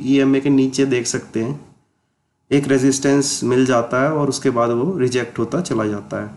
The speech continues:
आइए देख लेते हैं रिलायंस के चार्ट में।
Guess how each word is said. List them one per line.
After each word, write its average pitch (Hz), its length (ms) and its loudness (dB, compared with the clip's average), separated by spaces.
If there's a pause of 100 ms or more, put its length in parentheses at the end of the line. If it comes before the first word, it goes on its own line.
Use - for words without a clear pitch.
(1400)
आइए 160 160 4
देख 156 200 2
लेते 147 220 0
हैं 156 80 2
रिलायंस 147 400 2
के 135 480 2 (340)
चार्ट 120 320 2
में। 135 200 -4